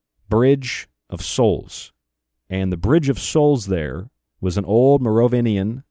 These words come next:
sacred holy bloodline, supposedly of, of, the, of the Jesus Christ character himself,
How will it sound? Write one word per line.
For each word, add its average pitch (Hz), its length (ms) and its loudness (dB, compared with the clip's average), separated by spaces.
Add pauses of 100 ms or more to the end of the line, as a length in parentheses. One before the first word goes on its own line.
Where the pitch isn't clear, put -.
(280)
sacred 127 540 -2
holy 123 280 2
bloodline, 104 560 0
supposedly 107 640 0
of, 101 200 -4 (280)
of, 87 180 -6
the, 90 140 -8
of 90 220 -6
the 90 180 -2 (140)
Jesus 120 460 0
Christ - 520 -2
character 104 640 -2
himself, 92 800 -4